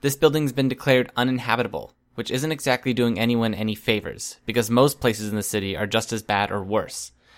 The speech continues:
and a lot of people don't have anywhere else to go. Anyways, they're kicking everyone out, trying to clean up as best they can, get rid of the trash,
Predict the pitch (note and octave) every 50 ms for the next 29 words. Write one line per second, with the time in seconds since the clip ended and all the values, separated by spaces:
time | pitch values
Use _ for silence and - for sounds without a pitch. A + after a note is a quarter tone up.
0 | - - - - - B2+ B2+ C3 D3 D#3+ D#3+ - D#3+ D3 - C3 A#2 B2 A#2 A#2
1 | A#2+ G#2+ A2 A2 A2 A2 A2 A2 G#2+ G#2 G#2 - - G#2+ F#2+ F#2+ G#2+ D#2 B1+ -
2 | - - _ _ _ _ _ _ _ _ _ _ _ _ _ - - C3+ C#3 C3+
3 | A#2 G2+ F2+ G2 - - - - _ _ _ _ _ _ _ - C3+ B2+ E3+ D#3+
4 | - E3 E3 C#3+ C3+ B2+ C3+ C3 B2+ A#2 A2 G2 - - - - _ _ - -
5 | C3+ C3+ C3+ B2+ A#2+ - - C#3 C#3 C#3 C3 C3 A#2+ A2 A#2 A#2+ B2 - - B2
6 | A#2 - - A2+ A2 G#2+ G#2+ G#2+ A2 - _ - B2+ A#2 B2 A#2+ A#2 A2+ - -
7 | A#2+ A2+ G#2 G2+ G#2 - - - -